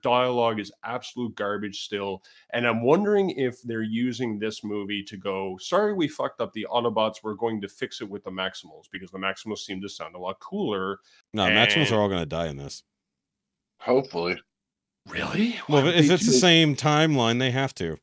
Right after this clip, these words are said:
Speaker 3: Take Beast Wars
Speaker 2: And then
Speaker 3: straight
Speaker 2: we have
Speaker 3: back
Speaker 2: to
Speaker 3: to
Speaker 2: completely
Speaker 3: hell.
Speaker 2: forget they ever existed.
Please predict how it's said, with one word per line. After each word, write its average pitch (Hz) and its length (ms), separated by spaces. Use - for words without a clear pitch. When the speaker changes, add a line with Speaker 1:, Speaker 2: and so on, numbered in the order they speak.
Speaker 3:
Take 156 280
Beast 151 260
Wars 139 200
Speaker 2:
And 165 120
then 208 140
Speaker 3:
straight 208 60
Speaker 2:
we 180 80
have 165 120
Speaker 3:
back 127 60
Speaker 2:
to 156 60
Speaker 3:
to 156 60
Speaker 2:
completely 202 380
Speaker 3:
hell. 170 80
Speaker 2:
forget 170 420
they 113 160
ever 120 180
existed. 104 440